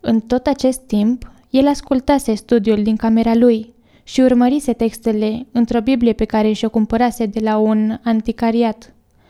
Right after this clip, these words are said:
devenind tot mai convins că era necesar să-și mărturisească public credința. După două săptămâni, tânărul a fost botezat, iar după o lună s-au botezat și părinții și sora lui.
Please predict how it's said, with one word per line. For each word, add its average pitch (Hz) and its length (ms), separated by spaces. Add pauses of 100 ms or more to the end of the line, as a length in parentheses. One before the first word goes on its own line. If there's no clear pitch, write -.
(300)
devenind 226 680 (400)
tot 269 180
mai 269 180
convins 240 560
că - 160
era 226 160
necesar 247 640
să-și 247 340
mărturisească 240 680
public 220 320
credința. 214 640 (1300)
După 240 260
două 214 220
săptămâni, 233 640 (640)
tânărul 294 380
a 277 40
fost 277 220
botezat, 269 580 (220)
iar 233 340
după 220 340
o 262 120
lună 247 560
s-au 285 320
botezat 240 500
și - 200
părinții 240 760
și - 220
sora 220 320
lui. 202 280